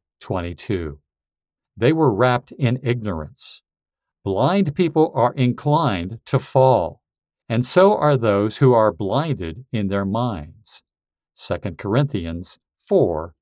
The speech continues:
four. If you desire to persevere in the ways of God,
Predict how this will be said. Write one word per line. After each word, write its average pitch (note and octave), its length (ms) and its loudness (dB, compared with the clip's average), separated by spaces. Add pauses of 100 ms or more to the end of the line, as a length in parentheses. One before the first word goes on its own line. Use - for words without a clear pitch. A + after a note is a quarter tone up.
(180)
four. F2+ 560 -4 (1200)
If G#3 200 2
you A3+ 100 2
desire A#2 540 2
to C3+ 100 -4
persevere G#2+ 640 0
in G2+ 220 -4
the F2 100 -8
ways G2+ 360 -2
of F2+ 140 -8
God, D2+ 440 -6